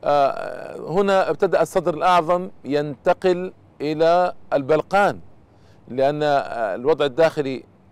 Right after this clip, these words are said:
استقر، فلم يبقى له إلا الخارج، والخارج هنا بحاجة إلى ضبط وبحاجة إلى نظام. الذي جرى هنا، آه، أنه اتجه إلى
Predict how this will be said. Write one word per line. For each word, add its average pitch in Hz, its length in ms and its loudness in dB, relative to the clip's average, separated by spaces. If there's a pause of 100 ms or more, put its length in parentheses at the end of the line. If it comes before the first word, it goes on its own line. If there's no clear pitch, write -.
استقر، 185 520 2 (480)
فلم 175 160 0
يبقى 185 240 0
له 170 240 2
إلا 180 140 0
الخارج، 160 400 2 (240)
والخارج 135 560 2
هنا 180 300 0 (420)
بحاجة 156 400 2
إلى 147 200 4
ضبط 160 320 2
وبحاجة 139 480 0
إلى 160 420 2 (340)
نظام. 151 400 2 (880)
الذي 165 340 0
جرى 208 220 4
هنا، 180 360 2
آه، 135 320 0
أنه 156 300 -2
اتجه 180 600 2 (400)
إلى 170 580 4